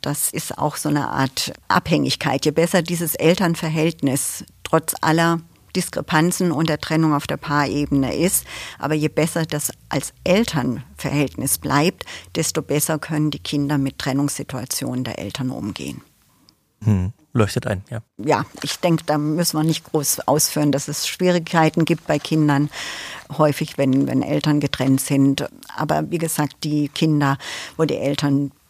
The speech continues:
Speaker 1: es schaffen, relativ gut miteinander umzugehen, wird es leichter werden
Speaker 2: Mhm.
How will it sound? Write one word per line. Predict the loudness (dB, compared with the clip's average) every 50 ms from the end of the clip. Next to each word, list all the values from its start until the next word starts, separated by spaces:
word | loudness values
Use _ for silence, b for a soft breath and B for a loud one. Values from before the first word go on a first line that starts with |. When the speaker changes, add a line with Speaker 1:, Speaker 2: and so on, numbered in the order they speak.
| _ -2
Speaker 1:
es | 0 2 2
schaffen, | 4 4 4 2 2 0 0
relativ | 0 -2 -4 -2 2 4 4 4 4 2 0 -4 -4 -2
gut | -2 -2 0 0
miteinander | 0 0 0 0 0 0 0 0 0
umzugehen, | 0 0 0 0 -2 -4 -2 -2 0 2 2 4 2 2 0 -4 -6
wird | -4 -2 -2 -2 -2
es | -4 -4 -2
leichter | 0 0 0 0 0 -2 -4 -6 -8
werden | -8 -10 -10 -12 -12 -12 -12 -12 -10 _
Speaker 2:
Mhm. | -2 -2 0 0 -2 -4